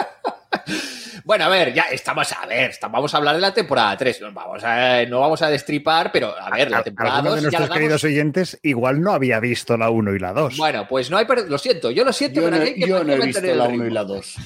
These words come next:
Speaker 3: Yo no las he visto, Andrés, gracias.
Speaker 1: <laughs> Bueno, tápate un poco <laughs> los oídos un poco, porque a lo mejor alguna cosa se me escapa así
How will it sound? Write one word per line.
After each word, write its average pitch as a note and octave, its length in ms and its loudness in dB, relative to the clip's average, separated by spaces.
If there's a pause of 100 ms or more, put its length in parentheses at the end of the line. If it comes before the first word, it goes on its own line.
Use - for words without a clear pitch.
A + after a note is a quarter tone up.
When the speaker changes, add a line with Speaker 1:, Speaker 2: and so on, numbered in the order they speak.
Speaker 3:
Yo D#3+ 180 2
no B2+ 140 0
las A2 160 -2
he G#2+ 80 -2
visto, G2+ 300 -8
Andrés, G#2 320 -4
gracias. G#2 480 2 (380)
Speaker 1:
<laughs> D#3 340 0
Bueno, D3+ 260 0 (260)
tápate G#3 280 0
un D3+ 40 -2
poco - 400 0
<laughs> A3+ 40 -2
los - 260 -2
oídos G3+ 480 0
un F#3+ 100 0
poco, G#3+ 220 -4
porque D#3 160 -6
a - 20 -4
lo C#3+ 80 -8
mejor G#3 260 -6
alguna F3 280 -2
cosa F3+ 160 -4
se D#3+ 100 -2
me C3+ 80 -6
escapa B2 320 -2
así E3 260 -2